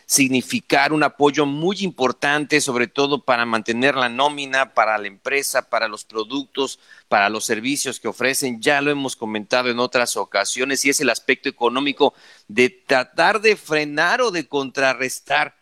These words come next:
esta situación que ha provocado la crisis del covid diecinueve, esta pandemia del covid diecinueve en México y a nivel mundial. Entonces, a nivel global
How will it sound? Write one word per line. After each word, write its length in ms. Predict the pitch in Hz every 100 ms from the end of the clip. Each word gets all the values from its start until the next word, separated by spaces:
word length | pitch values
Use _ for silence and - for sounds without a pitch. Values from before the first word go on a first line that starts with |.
| _ _ _ -
esta 300 | 135 131 139
situación 880 | - 127 - 117 - 139 135 139 135 - -
que 100 | -
ha 120 | 135 -
provocado 800 | 143 127 123 - 135 131 131 - _ _ -
la 360 | 107 110 110 -
crisis 520 | 147 156 - 135 107
del 340 | 127 131 131
covid 360 | - 117 120 113
diecinueve, 720 | 113 110 - 107 117 139 131
esta 220 | 131 123
pandemia 680 | - 110 104 107 151 147 127
del 160 | 113 104
covid 260 | 107 123
diecinueve 720 | 123 117 - 107 123 127 131 -
en 220 | 113 113
México 640 | 131 151 - 131 131 135 _ _ _ -
y 140 | 98
a 60 | 113
nivel 400 | 117 117 135 135
mundial. 680 | 123 110 110 127 131 123
Entonces, 600 | 104 101 131 135 - 123 117
a 60 |
nivel 260 | 107 120 139
global 240 | 131 117